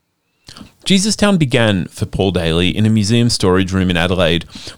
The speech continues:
On viewing a cache of human remains belonging to First Nations peoples, he was moved to pen a narrative that centred the struggle to have remains and relics returned to their rightful owners. The novel displays no great love for the so-called explorers and pioneers that moved into what we now call Australia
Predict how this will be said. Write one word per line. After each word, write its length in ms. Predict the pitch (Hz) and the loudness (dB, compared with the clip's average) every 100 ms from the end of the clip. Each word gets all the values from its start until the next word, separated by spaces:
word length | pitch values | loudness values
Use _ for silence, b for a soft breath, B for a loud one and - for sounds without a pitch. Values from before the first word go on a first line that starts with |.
| - - | -8 0
On 100 | 127 | 2
viewing 300 | 131 135 123 | 2 2 0
a 40 | |
cache 460 | - - 127 123 - | -2 0 2 0 0
of 140 | 104 | -2
human 320 | 98 110 104 | 0 0 2
remains 500 | 101 98 101 101 98 | 2 2 2 2 0
belonging 460 | - 107 104 101 98 | 0 0 2 0 0
to 80 | - | -2
First 320 | - 98 92 | 0 0 0
Nations 400 | 95 90 95 - | 0 0 -4 -4
peoples, 640 | - 156 147 139 - - - | -4 -2 -2 -2 -6 -16 -4
he 120 | 160 | 0
was 160 | 147 135 | 2 4
moved 280 | 147 151 - | 4 2 -2
to 60 | |
pen 200 | - 131 | -2 2
a 60 | 117 | 4
narrative 460 | 107 98 95 95 95 | 4 2 2 0 -2
that 120 | - | -4
centred 480 | - 135 151 156 147 | 0 2 2 0 0
the 100 | 151 | -2
struggle 500 | - 101 98 101 98 | 0 0 2 0 0
to 300 | - - 117 | -8 -4 -2
have 160 | 101 | 2
remains 460 | 110 104 104 104 101 | 0 2 2 0 0
and 240 | 113 104 | 0 2
relics 320 | 95 92 - | 2 0 -2
returned 460 | 90 - 107 92 73 | -6 -4 -2 0 -2
to 80 | 92 | -2
their 160 | 90 | 0
rightful 320 | 87 80 - - | 0 -2 -4 -2
owners. 460 | 98 90 76 76 - B B B B B B | 0 0 0 -4 -8 B B B B B B
The 100 | 147 | 0
novel 320 | 147 175 214 - | 2 4 2 0
displays 580 | 135 - 127 120 98 | -4 -2 2 2 0
no 220 | 113 117 123 | 0 2 2
great 280 | 127 - | 0 0
love 240 | 107 98 85 | 0 0 -2
for 60 | |
the 120 | 87 95 | -4 -2
so-called 420 | 101 98 101 98 | 0 0 0 0
explorers 720 | - - - 101 92 92 90 | -2 -4 0 2 4 4 0
and 180 | - 101 | -2 -4
pioneers 720 | - 98 95 92 90 80 - | 0 0 2 2 2 2 -2
that 140 | 110 | -2
moved 300 | 110 107 98 | 2 2 2
into 180 | 104 98 | -2 0
what 180 | 95 90 | 0 0
we 140 | 95 | -2
now 180 | 85 78 | -2 -2
call 300 | 82 95 85 | -2 -2 -2
Australia 540 | 95 - 92 82 85 | -4 -4 0 2 0